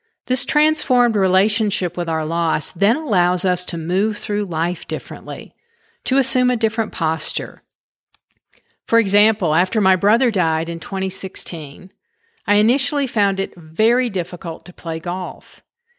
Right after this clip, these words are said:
You see, my brother loved the game of golf. In fact, we grew up playing golf, starting at the age of nine.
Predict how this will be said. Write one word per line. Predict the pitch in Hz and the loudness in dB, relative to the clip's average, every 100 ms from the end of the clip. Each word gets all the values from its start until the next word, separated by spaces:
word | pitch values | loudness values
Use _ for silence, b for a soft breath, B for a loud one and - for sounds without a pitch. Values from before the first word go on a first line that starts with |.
| _ _ | _ _
You | - | -6
see, | 190 214 208 202 202 _ | -2 2 2 0 -4 _
my | 208 202 | -6 -2
brother | 202 202 202 | 0 2 0
loved | 180 185 180 165 160 - - | 0 2 2 0 -8 -20 -18
the | - | -8
game | 165 156 | -6 -6
of | 156 - | -10 -8
golf. | 160 156 - - - | -6 -6 -6 -14 -10
In | 196 | -6
fact, | 185 196 190 - | 0 0 0 -2
we | 208 | -2
grew | 208 190 226 240 | 0 2 4 4
up | 254 - | 0 -4
playing | 180 156 156 | -8 -6 -6
golf, | 151 151 | -6 -6
starting | - - 180 190 220 214 | -8 0 2 2 0 0
at | 185 190 | -2 -2
the | 190 175 | -4 -4
age | 165 170 | -4 -6
of | 170 165 | -10 -6
nine. | 175 190 180 143 143 | -4 -4 -6 -8 -16